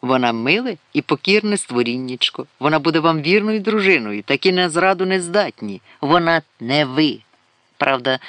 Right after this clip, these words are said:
трохи довгувата, але модерність же вмирає за нею, як Гойя за махою.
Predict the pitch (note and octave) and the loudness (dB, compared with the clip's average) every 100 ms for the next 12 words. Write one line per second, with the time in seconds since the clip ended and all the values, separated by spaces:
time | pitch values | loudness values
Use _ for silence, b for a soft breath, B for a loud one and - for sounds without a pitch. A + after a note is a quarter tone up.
0 | B B B B _ - D4 - B2+ C3+ | B B B B _ -6 -2 -2 0 0
1 | A2+ D3+ G#3+ D#4+ C#4 B3+ B3 A3 B B | 0 -2 0 -4 -2 -4 -4 -6 B B
2 | B _ _ - C#3+ D#3+ D#3+ C#3+ D#3 D3+ | B _ _ 0 2 2 0 2 2 2
3 | F#3+ C4+ C#4 A3 A3 A3+ G3+ G#3+ A3 C4 | 0 2 2 2 2 2 4 4 4 0
4 | B3+ A3+ G3 A3 A#3 A#3+ G#3+ F#3+ C3+ D3 | 0 -2 0 0 2 0 2 0 0 0
5 | A3+ G#3+ A3 G3 A3 A#3+ G3+ - A#2 G2+ | 0 0 -2 2 2 2 0 0 -6 -6